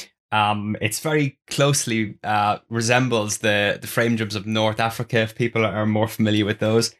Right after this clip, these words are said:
But, um, it's, it's got a, a skin on the front, um, which can be, uh, animal skin or synthetic.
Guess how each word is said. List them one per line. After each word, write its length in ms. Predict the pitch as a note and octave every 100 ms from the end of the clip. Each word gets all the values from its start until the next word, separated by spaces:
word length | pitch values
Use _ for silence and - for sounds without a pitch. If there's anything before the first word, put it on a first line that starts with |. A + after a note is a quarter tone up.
| - - -
But, 160 | B2+
um, 220 | B2 B2 A#2
it's, 260 | C3+ C3+ -
it's 200 | C3+ C#3
got 180 | - C#3
a, 180 | C3 -
a 40 |
skin 540 | - - - D#3 F#3 - _ - _ _
on 180 | A#2+ A#2
the 60 | A2+
front, 360 | - C#3 C#3 -
um, 220 | A2+ A2+
which 180 | A#2 -
can 200 | A#2+ A2+
be, 340 | A2+ A2+ G#2+
uh, 260 | G#2 G#2+ B2
animal 220 | C3 C3
skin 240 | - C3
or 220 | A#2 A2+ A2+
synthetic. 580 | - G#2 A2 B2 -